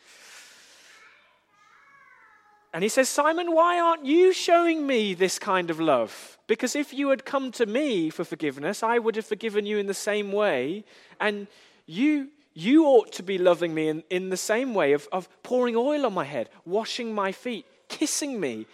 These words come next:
And yet you haven't done this, but this woman has done this." And he says, uh, "Those who have been forgiven little, love little." And I think Jesus is saying that's just the way things often are.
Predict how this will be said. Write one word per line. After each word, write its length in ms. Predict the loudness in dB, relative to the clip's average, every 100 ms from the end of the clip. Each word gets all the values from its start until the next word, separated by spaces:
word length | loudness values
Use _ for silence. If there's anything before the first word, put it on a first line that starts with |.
| -6
And 140 | -4 0
yet 140 | 0
you 200 | 4 4
haven't 320 | 4 2 0
done 240 | 0 0 -2
this, 280 | -6 -8 -16 -18 -8
but 160 | -2
this 280 | 0 -2 -8 _ _
woman 480 | 4 4 4 -2 -6 -8
has 180 | -8 -2
done 260 | -2 -2
this." 420 | -8 -8 -10 -14 -18 _ -20 -4
And 200 | -2 -2
he 100 | -4
says, 540 | -2 2 2 0 -10 -12 _ _ -2
uh, 140 | 0
"Those 480 | 4 4 4 2 -6
who 140 | -8
have 300 | -4 -4 -4 -4
been 180 | -6
forgiven 520 | -6 -4 -4 -4 -4 -4
little, 400 | -6 -4 -6 -4
love 340 | 0 0 0
little." 460 | -8 -10 -10 -12 -14 _ _ _ -4
And 120 | 0
I 160 | 0
think 240 | 0 -6 -6
Jesus 400 | -6 -6 -8 -10
is 80 | -4
saying 360 | -2 -2 -6 _ 4
that's 320 | 4 4 -4
just 380 | -4 -4 -4 -4
the 100 | -4
way 320 | 2 4 2
things 340 | 0 -6 -4 -2
often 360 | -2 -4 -4
are. 420 | 0 0 -2 -10